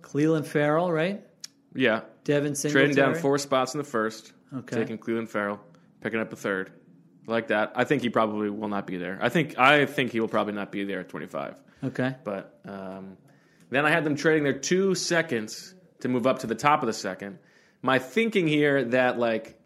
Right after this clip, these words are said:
Speaker 2: if they're taking a left tackle of the future, I want, like, I like the idea of them having the real, like, courage of their convictions and, like, this is the guy.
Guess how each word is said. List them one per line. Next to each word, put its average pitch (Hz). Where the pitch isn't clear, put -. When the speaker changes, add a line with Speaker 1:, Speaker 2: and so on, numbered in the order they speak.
Speaker 2:
if -
they're -
taking 180
a 139
left 135
tackle 127
of 117
the 110
future, 147
I 123
want, 135
like, 120
I 120
like 135
the 139
idea 117
of 113
them 113
having 110
the 107
real, 107
like, 95
courage 113
of 107
their 107
convictions 117
and, 107
like, 101
this 117
is 113
the 117
guy. 117